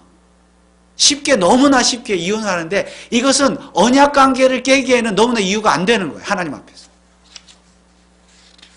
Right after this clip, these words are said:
이것은 명-, 명백하게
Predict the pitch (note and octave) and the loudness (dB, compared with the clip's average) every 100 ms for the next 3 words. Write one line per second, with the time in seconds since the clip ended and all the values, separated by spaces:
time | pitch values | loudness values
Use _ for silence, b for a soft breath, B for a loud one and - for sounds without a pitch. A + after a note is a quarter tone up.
0 | _ _ _ _ _ _ _ _ _ - | _ _ _ _ _ _ _ _ _ -20
1 | - - - _ - - _ _ _ - | -20 -20 -20 _ -20 -20 _ _ _ -20
2 | - - - _ _ - F#3+ A#3+ E3+ D3+ | -20 -20 -20 _ _ -10 -6 -6 -4 -4
3 | A3+ G3 D3+ F3+ G#3+ G#3+ F3 F#3 G#3 C#3+ | -4 -6 -6 -6 -6 -6 -8 -6 -6 -8